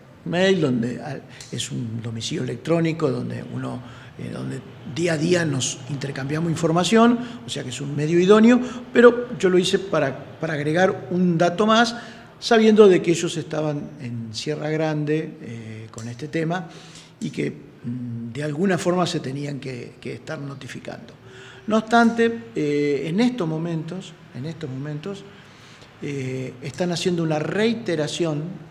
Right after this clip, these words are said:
eh, tanto en Viedma como en Roca,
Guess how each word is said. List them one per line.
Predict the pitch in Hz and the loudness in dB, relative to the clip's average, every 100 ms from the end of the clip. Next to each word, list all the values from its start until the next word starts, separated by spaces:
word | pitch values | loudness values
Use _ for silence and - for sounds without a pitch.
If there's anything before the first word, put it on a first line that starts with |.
| - - - - - - - - - - | -20 -20 -20 -20 -20 -20 -20 -20 -20 -14
eh, | 139 127 123 120 | -10 -8 -8 -8
tanto | 127 165 165 | -4 -4 -2
en | 139 131 | -4 -2
Viedma | 160 160 135 131 | 0 0 -2 -6
como | - 127 | -8 -10
en | 131 | -8
Roca, | - 185 170 190 196 | -4 -4 -4 -8 -8